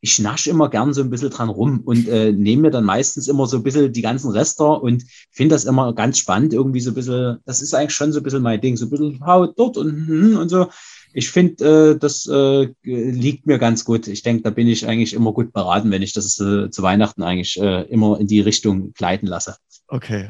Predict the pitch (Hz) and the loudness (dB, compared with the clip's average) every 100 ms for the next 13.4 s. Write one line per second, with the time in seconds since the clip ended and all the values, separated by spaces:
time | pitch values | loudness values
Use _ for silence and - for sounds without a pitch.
0 | - 117 107 131 - - 147 139 135 127 | -6 -6 -2 -4 -6 -2 0 0 0 -2
1 | 113 - 113 151 - 190 175 175 160 165 | -2 -2 -4 -4 -4 -2 0 -2 -2 -2
2 | 170 170 165 147 139 110 147 226 269 - | 0 0 -2 -2 0 0 -2 -4 -8 -10
3 | - 190 190 190 175 185 190 - 202 202 | -6 -4 -2 -4 -4 -2 -2 -2 -4 -4
4 | 196 196 185 175 170 165 165 - - - | -4 -6 -6 -4 -2 0 -4 -10 -10 -8
5 | - - 185 196 196 143 160 175 185 156 | -4 -2 -2 0 0 -2 -2 -2 -2 -2
6 | 151 117 - - - 117 107 143 143 139 | -2 -2 -8 -12 -6 -4 0 0 2 2
7 | 135 127 147 147 104 127 113 - - 139 | 2 2 2 2 2 0 -4 -8 -14 -2
8 | 135 - 135 135 170 - 185 180 160 - | 0 2 2 2 2 0 0 2 2 0
9 | - 147 143 135 - 113 - 117 131 180 | -2 0 0 -2 -4 -8 -8 0 2 2
10 | 180 165 160 147 143 143 - - - - | 0 2 0 2 0 0 -2 -10 -14 -4
11 | 127 180 220 151 160 - 175 160 - 143 | -2 2 2 4 2 4 4 4 0 0
12 | 170 170 160 151 160 147 165 180 123 107 | 2 0 2 2 0 0 -2 0 -2 -4
13 | - 127 123 | -2 -4 -4